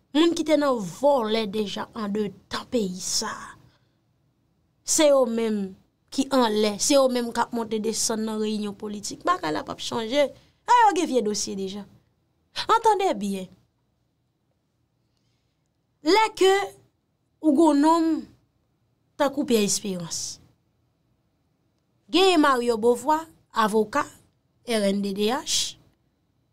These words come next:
ki fè manda. Yo reyini lajistis,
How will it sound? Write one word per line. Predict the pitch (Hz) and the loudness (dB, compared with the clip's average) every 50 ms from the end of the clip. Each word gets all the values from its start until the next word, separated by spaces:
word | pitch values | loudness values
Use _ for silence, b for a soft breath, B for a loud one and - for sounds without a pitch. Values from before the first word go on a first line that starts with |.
| _ _ _ _ _ _ _ _ _ _ _ _ _ _ _ _ _ _ _ _ _ _ _ _ _ - | _ _ _ _ _ _ _ _ _ _ _ _ _ _ _ _ _ _ _ _ _ _ _ _ _ 0
ki | - 311 302 | 0 0 2
fè | 302 - - - 349 - | 0 -2 -2 0 0 2
manda. | 269 254 220 190 170 160 160 180 - - - _ _ _ _ _ _ _ _ _ _ _ _ _ _ _ _ _ _ _ _ _ _ _ _ - | 0 -2 -4 -4 -4 -6 -6 -8 -10 -14 -20 _ _ _ _ _ _ _ _ _ _ _ _ _ _ _ _ _ _ _ _ _ _ _ _ 0
Yo | 220 220 220 | 2 4 6
reyini | 226 226 226 220 202 240 262 269 | 6 6 4 4 4 2 2 2
lajistis, | 247 240 208 185 196 185 - - - - 277 311 - - - - - - | 2 0 0 -2 -4 -8 -8 -8 -8 -8 -6 -4 -2 -2 -2 -4 -6 -10